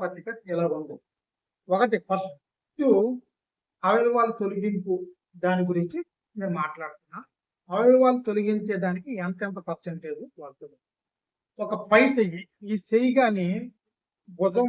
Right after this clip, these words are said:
వరకు తొలగి-, పూర్తిగా తొలగిస్తే నైంటీ పర్సెంటేజ్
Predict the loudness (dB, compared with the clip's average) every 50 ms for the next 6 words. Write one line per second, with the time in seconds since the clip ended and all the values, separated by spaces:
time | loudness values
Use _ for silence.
0 | 4 4 4 4 4 0 -4 -6 -6 -6 -8 -16 _ _ _ _ _ _ _ _
1 | _ _ _ _ _ _ _ _ _ _ _ _ _ _ _ _ _ -4 -4 -2
2 | -2 -2 -4 -6 -6 -6 -8 -8 -6 _ -6 -2 -2 0 -2 -2 -4 -8 -12 -18
3 | _ _ _ _ _ _ _ _ -4 -4 -2 -2 -2 -2 -4 -4 -2 2 2 2
4 | 2 0 -4 -10 -14 -20 _ _ _ _ _ _ _ _ _ _ _ _ _ -14
5 | -8 -6 -4 -2 0 0 0 -2 -2 -2 -2 -4 -4 -2 -4 -4 -4 -4